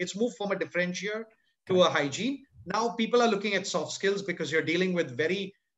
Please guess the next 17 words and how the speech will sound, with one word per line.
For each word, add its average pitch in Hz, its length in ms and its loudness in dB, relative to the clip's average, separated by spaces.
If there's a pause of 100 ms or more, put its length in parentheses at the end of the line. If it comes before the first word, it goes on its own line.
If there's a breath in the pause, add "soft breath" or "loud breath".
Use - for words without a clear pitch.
(100)
complex, 196 680 2 (100)
ambiguous, 180 720 2 (100)
and, 156 320 -4
and 156 280 -4
tough, 196 200 -4 (240)
uh, 147 260 -4 (240)
situations 165 680 -4
where 135 300 -4 (300 soft breath)
you 156 100 -2
need, 160 220 -2
you 139 300 -4
need 151 220 -6
resilience 180 600 0
and 143 160 -4
adaptability 151 800 -4
and 135 160 -6
agility, 127 480 -6